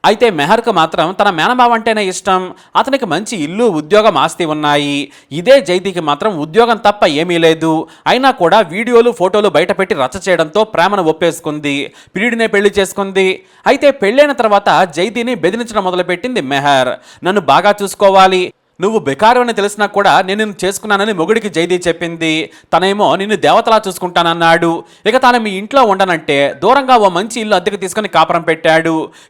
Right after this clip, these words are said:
కానీ పెళ్లైన నాటి నుంచే డామినేషన్ మొదలుపెట్టింది మెహర్. తనకు అది కావాలి, ఇది కావాలని కోరికలు కోరేది. అడిగినవన్నీ తెచ్చిపెట్టేందుకు ప్రయత్నం చేస్తూ ఉండేవాడు. కానీ కోరికలు పెరగడంతో షాక్ అయ్యాడు. అంతేకాదు, ఈమె మంచి స్మోకర్ కూడా.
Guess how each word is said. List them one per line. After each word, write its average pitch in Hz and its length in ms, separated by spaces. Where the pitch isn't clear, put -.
కానీ 233 200
పెళ్లైన 240 420
నాటి 214 240
నుంచే 202 280
డామినేషన్ 208 540
మొదలుపెట్టింది 180 560
మెహర్. 139 480
తనకు 233 200
అది 143 200
కావాలి, 208 480
ఇది 202 300
కావాలని 202 440
కోరికలు 190 420
కోరేది. 180 640
అడిగినవన్నీ 247 540
తెచ్చిపెట్టేందుకు 208 640
ప్రయత్నం 185 460
చేస్తూ 175 220
ఉండేవాడు. 160 760
కానీ 208 200
కోరికలు 214 420
పెరగడంతో 185 480
షాక్ 156 320
అయ్యాడు. 147 480
అంతేకాదు, 165 680
ఈమె 214 180
మంచి 170 340
స్మోకర్ 156 420
కూడా. 143 480